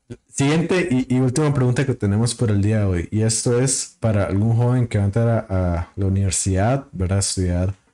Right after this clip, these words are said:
biología, química, especialmente alguna, algo relacionado con la ciencia, que todos estos temas de la macroevolución se les van a, se le van a vender y se le van casi que imponer, ¿verdad? Entonces, ¿qué, qué consejo le, le podría dar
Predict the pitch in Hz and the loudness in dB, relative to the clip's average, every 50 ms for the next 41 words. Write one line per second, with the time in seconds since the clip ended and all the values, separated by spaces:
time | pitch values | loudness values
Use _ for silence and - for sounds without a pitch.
0 | _ _ _ _ 104 107 101 87 80 - - 120 120 123 113 98 90 - - - | _ _ _ _ -4 -2 -2 -2 -2 -2 0 0 0 2 0 0 -2 -2 -2 -2
1 | 120 120 120 113 107 - - 110 98 92 90 - - - - - - - 85 - | 0 0 0 0 -2 -2 -2 -2 0 0 -2 -2 -6 -10 -14 -14 -8 -8 -6 -4
2 | - 95 - 101 98 104 104 104 117 110 107 107 110 110 107 104 98 - - - | -4 -4 -2 -2 0 0 0 0 -2 0 0 0 0 0 0 0 -2 -4 -6 -4
3 | 90 92 98 104 107 107 104 101 95 98 92 90 92 - - 110 104 90 - - | -4 -2 0 0 0 0 0 0 0 0 0 -2 -2 -2 -2 -2 0 -2 -2 -2
4 | 104 101 107 117 120 - 139 135 135 - - - - - - - - - _ - | 0 0 0 0 0 0 -2 -2 -4 -6 -14 -20 -20 -20 -20 -20 -20 -20 _ -20
5 | - - _ _ _ _ _ - 135 131 - 131 - - _ _ 147 131 135 147 | -20 -20 _ _ _ _ _ -2 -2 -2 -2 -4 -8 -14 _ _ 0 0 2 2
6 | 160 160 160 165 143 - 147 139 143 139 131 123 113 110 107 104 101 98 - 107 | 0 0 0 -2 -2 0 0 0 2 2 2 2 2 2 2 2 0 0 0 0
7 | 98 95 95 92 92 - 110 110 113 120 123 113 - 107 101 98 90 95 101 104 | 0 0 0 -2 -2 0 0 0 2 0 0 0 0 0 0 0 0 0 0 2
8 | 107 113 120 127 123 113 - - - _ _ _ - - - 113 107 101 95 95 | 2 2 2 0 0 -2 -4 -8 -16 _ _ _ -8 -4 -2 0 0 2 2 2
9 | 104 117 127 127 117 107 101 98 95 110 117 123 127 113 110 - 101 98 95 95 | 2 2 2 2 2 2 2 2 2 2 2 2 0 0 0 0 0 0 0 0
10 | 95 - 113 110 120 117 - 120 110 101 - - 92 90 90 92 90 87 85 85 | 0 0 0 0 -2 -2 0 0 0 -2 -2 -2 -2 -2 0 0 -2 -2 -4 -8
11 | - 85 87 90 90 90 87 85 - - 85 - 117 110 - - - 123 120 123 | -10 -8 -4 -2 -2 0 -2 -2 -4 -8 -6 -4 -4 -4 -4 -2 -2 0 0 0
12 | 117 120 - - - - - _ _ _ _ _ - 127 117 - 139 135 131 - | -2 -4 -10 -20 -20 -20 -20 _ _ _ _ _ -4 -4 -2 0 0 0 0 0
13 | 139 139 135 143 143 135 123 - - 107 101 - - 95 95 98 104 107 113 113 | 0 2 2 2 2 0 0 0 -2 -4 -4 -2 -2 -2 0 0 0 2 2 2
14 | 110 113 123 131 123 - | 2 2 0 0 -4 -6